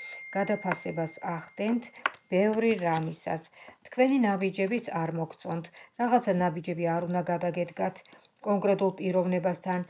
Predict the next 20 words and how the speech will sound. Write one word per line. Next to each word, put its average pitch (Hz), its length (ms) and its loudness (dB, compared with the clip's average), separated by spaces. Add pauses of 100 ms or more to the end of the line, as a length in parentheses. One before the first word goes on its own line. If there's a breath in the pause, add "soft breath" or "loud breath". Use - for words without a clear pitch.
(180 loud breath)
ან 190 200 0
კონკრეტულ 180 520 2
სიტუაციაში. 175 920 0 (260 loud breath)
ამას 220 320 2
ყველაფერს 190 420 0
აცნობიერებთ, 165 880 -4 (400 loud breath)
ა, 180 140 -2 (200)
და 240 200 4 (120)
თვლით, 214 360 -4
რომ 220 260 0
ეს 170 260 -6
ნაბიჯები 175 560 -4 (140)
იყო 175 220 -6 (120)
შეცდომა 165 680 -6 (260 loud breath)
და 202 160 -10
რომ 202 180 -4
ამ 170 160 -6
შეცდომას 180 480 -8
აღარ 160 280 -8
დაუშვებთ. - 540 -16